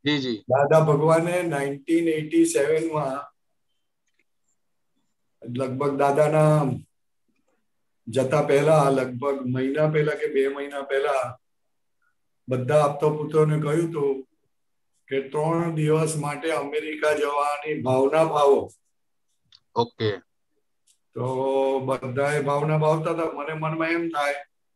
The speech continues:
Speaker 2: કે, "દાદા આમ આ આજ્ઞામાં રહેવાની શક્તિ માંગતા નથી, માંગવાનું નથી કહેતા, નવકર્મ બોલવાનું નથી કહેતા, અસીમ જયકાર બોલવાનું નથી કહેતા અને અમેરિકા જવાનું કહે છે." એવું મારા મનમાં થયું હતું. ત્યારે બુદ્ધિ ઊભી થઈ હતી.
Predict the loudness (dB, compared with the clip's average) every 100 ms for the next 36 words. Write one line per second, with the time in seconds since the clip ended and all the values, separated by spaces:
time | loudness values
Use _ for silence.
0 | _ _ _ _ _ _ -6 0 0 4
1 | 4 4 0 -8 -12 -4 2 4 2 0
2 | 0 2 4 2 2 0 -2 -4 -2 0
3 | 0 0 -4 -4 -4 -4 -10 -6 -4 -4
4 | -4 -4 -2 0 2 2 0 0 0 2
5 | 0 0 -2 -2 -4 -6 -6 -4 -2 -4
6 | -6 -12 -6 -2 0 0 -2 -12 _ -4
7 | 0 2 4 6 6 6 4 4 4 4
8 | 4 4 2 -2 -2 -6 -8 _ _ -10
9 | -4 0 0 2 4 4 2 2 0 -2
10 | -4 -4 -2 -4 -4 -12 _ _ _ _
11 | _ -4 0 2 4 4 4 4 2 2
12 | 0 0 -2 -2 -2 -6 -2 0 0 -2
13 | -6 -4 -6 -10